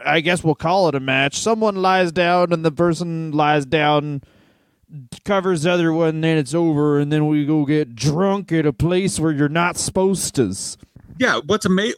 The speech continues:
Speaker 2: I mean, the craziest one is Mick Foley retired at thirty-five. Um, of course, he came back a few times.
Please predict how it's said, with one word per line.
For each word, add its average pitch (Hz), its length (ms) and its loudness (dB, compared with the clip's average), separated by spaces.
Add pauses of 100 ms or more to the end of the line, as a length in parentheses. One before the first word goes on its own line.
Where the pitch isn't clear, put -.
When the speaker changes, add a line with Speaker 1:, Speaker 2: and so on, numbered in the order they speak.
Speaker 2:
I 190 120 2
mean, 208 300 2
the 196 140 0
craziest 262 600 0
one 208 220 0
is 180 240 0 (240)
Mick 233 140 0
Foley 240 540 0
retired 196 540 0
at 190 100 -6 (180)
thirty-five. 196 540 -2 (640)
Um, 101 420 2 (160)
of 110 100 -6
course, 98 220 0
he 98 60 -2
came 87 160 0
back - 180 -2
a 82 40 4
few 101 140 -2
times. 78 300 -4